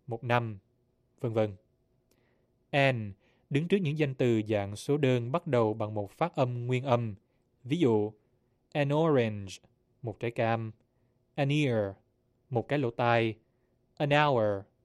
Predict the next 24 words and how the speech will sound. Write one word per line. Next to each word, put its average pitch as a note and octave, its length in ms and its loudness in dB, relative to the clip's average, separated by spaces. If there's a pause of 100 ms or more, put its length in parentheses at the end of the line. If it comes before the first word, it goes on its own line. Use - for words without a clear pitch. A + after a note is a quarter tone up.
(360)
một A#2+ 260 -2
giờ, A2 380 4 (720)
an C#3+ 160 0
umbrella, B2 680 2 (560)
một A2+ 180 -4
cây A#2 140 0
dù. G#2 300 2 (1400)
Chúng E3 180 -2
ta B2+ 360 2
không C#3 300 -4
dùng A#2+ 240 -2
a C3 180 2 (480)
hay B2+ 240 -4
an C3 420 -2 (320)
với D#3+ 140 0
những D#3 180 -2
danh C#3+ 160 -2
từ A#2 300 0
đếm B2+ 320 -2
được A#2 260 2
ở B2 100 -4
dạng G#2+ 280 -2
số - 180 -4
nhiều B2 420 0